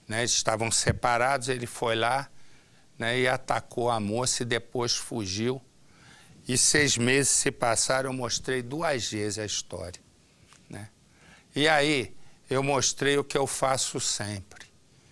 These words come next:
né? A histó-, foi aqui em São Bernardo do Campo, no A B C Paulista. Aí eu disse, "Se você viu esse homem, pá, pá, pá", resumo, pergunta, a pressão chegou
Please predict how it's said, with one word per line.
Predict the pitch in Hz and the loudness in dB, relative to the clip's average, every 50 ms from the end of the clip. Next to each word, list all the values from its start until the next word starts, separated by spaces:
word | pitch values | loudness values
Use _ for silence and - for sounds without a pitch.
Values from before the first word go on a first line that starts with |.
| - - - _ _ - | -20 -20 -20 _ _ -12
né? | 98 101 110 113 - - - - - - - - - | -10 -8 -8 -8 -10 -14 -20 -20 -20 -20 -14 -10 -8
A | - 117 117 | -6 -4 -4
histó-, | 107 - - - - - 110 98 | -2 -2 -2 -2 -2 -4 -4 -2
foi | - - 120 | -2 -2 -2
aqui | 110 - - 139 | -2 -2 -2 0
em | 135 | 2
São | - - - 143 135 | 2 2 2 0 0
Bernardo | 131 131 127 113 113 117 120 120 120 117 120 127 123 | 0 0 0 0 0 -2 -2 0 -2 -2 -2 -4 -4
do | 117 123 123 | -4 -6 -8
Campo, | - - - - 117 120 117 - - - - - - - - - - - - - - - - - - - - - - _ _ _ _ _ _ | -10 -10 -10 -8 -8 -8 -10 -12 -18 -20 -20 -20 -20 -20 -20 -20 -20 -20 -20 -20 -20 -20 -20 -20 -20 -20 -20 -20 -20 _ _ _ _ _ _
no | - 110 | -4 -2
A | 113 | 0
B | 110 117 113 | 0 2 2
C | 113 - - - 117 | 2 2 0 0 -2
Paulista. | 110 - - 120 120 113 101 104 98 - - - - 123 | -2 0 0 0 0 0 0 0 0 -2 -2 -2 0 0
Aí | 131 131 | 2 2
eu | 127 123 | 0 0
disse, | 120 113 117 113 - | 0 0 0 0 0
"Se | - - 151 | 0 0 -2
você | 143 165 165 151 - - - 143 | -2 -2 0 0 0 0 0 -2
viu | 131 117 - 160 160 165 151 | -2 -2 -4 -4 -4 -2 -2
esse | 143 131 - - - - | -2 0 0 0 -2 -2
homem, | 131 139 147 139 127 | -2 -2 -4 -4 -4
pá, | - - 120 | -6 -8 -8
pá, | 123 131 | -6 -4
pá", | 131 147 156 156 - - - - - - | -4 -2 -2 -4 -6 -8 -16 -20 -20 -12
resumo, | - - 135 131 127 110 95 139 175 185 180 170 - - - - - - - - - - | -2 2 4 4 4 4 2 0 0 0 -2 -4 -6 -12 -20 -20 -20 -20 -20 -20 -6 0
pergunta, | 156 151 147 143 139 143 160 151 127 113 - - 120 - - - - - - - | 4 4 4 4 2 0 0 0 0 -2 -4 -8 -14 -14 -14 -18 -20 -20 -4 0
a | 135 147 | 2 2
pressão | - - - 160 156 147 - - - - 165 170 175 165 | 4 4 4 6 6 6 6 4 4 2 2 2 2 2
chegou | - - - 147 135 127 107 117 123 135 - - - - | 2 2 2 2 2 2 2 2 2 2 2 0 -2 -8